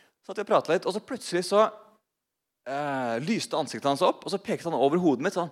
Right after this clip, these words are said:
"Se der!" Og så kikket jeg bak, og så så jeg liksom ikke noe spesielt, men det var liksom en hylle der med en sånn blomst på, og så:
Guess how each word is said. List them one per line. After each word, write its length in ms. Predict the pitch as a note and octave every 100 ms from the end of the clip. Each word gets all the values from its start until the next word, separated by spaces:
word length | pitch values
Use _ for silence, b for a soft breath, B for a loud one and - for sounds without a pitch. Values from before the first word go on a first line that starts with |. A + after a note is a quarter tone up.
| -
"Se 200 | - A#3
der!" 260 | A#3 D4+ - b b b b b _ _ _ _ _ _ -
Og 80 | A3
så 60 | A3+ A3 G#3
kikket 320 | - G#3 D#3+
jeg 80 | E3+
bak, 280 | D3 C#3 C#3+
og 80 | E3
så 120 | D#3+ D#3 D3+ C#3+ C#3 A#2 - - -
så 160 | A#2+
jeg 140 | G#2 C3+
liksom 180 | C#3+ C#3
ikke 220 | C3+ C#3+
noe 540 | C3 A#2+ A#2+ A#2+ A#2+ A#2
spesielt, 640 | - B2 B2 D#3+ D#4+ -
men 500 | F3+ F3 E3+ D#3 A#2
det 80 | C#3+
var 140 | E3+
liksom 160 | F#3 D3+
en 100 | C#3
hylle 380 | D3+ A2+ G#2 G#2+
der 140 | A#2
med 100 | B2
en 140 | A#2+
sånn 80 | A#2
blomst 400 | G#2 G2+ G#2 -
på, 160 | - G#2
og 60 |
så: 80 | D#3+